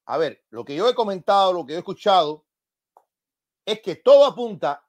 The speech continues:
que si se da la pelea, que no es seguro, ojo con esto, no es seguro, si se da la pelea, pudiera ser en la estratosfera, pudiera ser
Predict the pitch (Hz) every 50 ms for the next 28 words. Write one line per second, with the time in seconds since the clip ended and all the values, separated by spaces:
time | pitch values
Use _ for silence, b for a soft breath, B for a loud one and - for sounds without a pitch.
0 | _ _ - 190 165 - 214 - - 214 254 302 320 311 294 - 247 233 226 214
1 | 180 - - 135 135 151 170 185 175 - 196 185 180 202 202 190 175 180 202 247
2 | - _ - 113 131 143 147 156 165 165 156 - - 165 - - - 131 139 151
3 | 175 196 208 208 208 202 - 196 185 180 175 196 196 185 170 151 160 180 208 208
4 | _ _ _ _ _ _ _ _ _ _ _ _ _ _ _ _ _ - 254 226
5 | 240 233 214 220 233 226 - 202 180 180 190 190 196 202 - _ _ _ _ _
6 | _ _ _ _ _ _ _ _ _ - 156 156 143 160 220 277 285 269 240 -
7 | - 220 233 269 - 151 127 - _ _ _ _ _ _ _ _ _ _ _ _
8 | 135 143 151 151 147 143 131 - - 143 131 - 185 214 233 - 175 135 117 104
9 | - _ _ _ _ _ _ _ _ _ _ _ _ _ _ _ _ _ _ _
10 | _ _ _ _ _ _ _ _ _ _ - 135 139 165 196 220 240 233 - 226
11 | 220 233 247 214 190 _